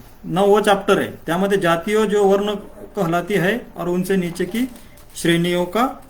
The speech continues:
वर्णन." याच्यामध्ये तो लिहितो की "हिंदू अपनी जातियों को वर्ण अर्थात रंग कहते हैं और वंश विवरण की दृष्टि से इनका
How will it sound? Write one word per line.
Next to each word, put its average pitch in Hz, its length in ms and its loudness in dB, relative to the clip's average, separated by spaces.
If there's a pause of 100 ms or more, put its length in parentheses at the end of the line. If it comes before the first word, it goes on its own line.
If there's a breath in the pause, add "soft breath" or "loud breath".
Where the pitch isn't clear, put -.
(100)
वर्णन." 165 500 2 (600 soft breath)
याच्यामध्ये 214 380 0
तो 214 160 2
लिहितो 220 560 0 (840)
की 254 420 0 (420)
"हिंदू 208 460 4
अपनी 220 320 2
जातियों 208 420 4
को 220 100 -2
वर्ण 220 320 6
अर्थात 202 280 2
रंग 202 240 2
कहते 196 360 2
हैं 185 320 2 (160)
और 190 200 2
वंश 208 340 2
विवरण 202 340 4
की 208 60 2
दृष्टि 196 320 0
से 202 180 2
इनका 208 360 2